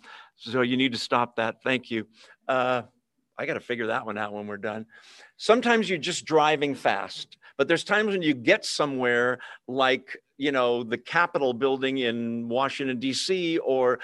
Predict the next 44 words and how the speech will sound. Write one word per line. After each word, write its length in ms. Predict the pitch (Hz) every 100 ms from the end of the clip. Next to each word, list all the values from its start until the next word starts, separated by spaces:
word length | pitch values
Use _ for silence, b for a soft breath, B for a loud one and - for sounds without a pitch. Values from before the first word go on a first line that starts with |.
| B
the 60 | 143
Grand 360 | 135 135 127 -
Canyon, 540 | 208 202 151 139 139 B B _ _ _ _ _
you 100 | 139
pull 320 | 135 190 196
over, 260 | 160 165 165
get 220 | 127 147
out 140 | 147 139
of 60 |
the 60 | 139
car 220 | 147 139
and 80 | 131
investigate. 720 | 117 127 127 - - 90 - B B B 113
John, 800 | 92 113 170 190 143 127 127 131 -
the 80 | -
Gospel 440 | 123 156 - 170
of 100 | 156
John 480 | 113 143 139 139 147 - -
is 540 | 120 110 117 104 - _ _ _ -
this, 320 | 120 143 -
these 240 | - 143 -
first 300 | 165 165 147
eleven 320 | 139 127 120
verses, 480 | 123 120 113 104 -
uh, 100 | 117
fourteen 420 | - 139 139 147
verses. 360 | 113 101 113 101 B B B _
We 160 | 127 147
gotta 180 | 151 139
get 160 | 135
out 120 | 135 131
of 40 |
the 80 | 131
car 220 | 135 135
and 80 | 127
we're 80 | 123
gonna 160 | 127
go 140 | 120 120
pretty 360 | - 175 147
slowly. 420 | 123 135 117 110
Just 220 | 107 110 -
wanna 200 | 110 113
warn 260 | 107 104
you. 100 | 92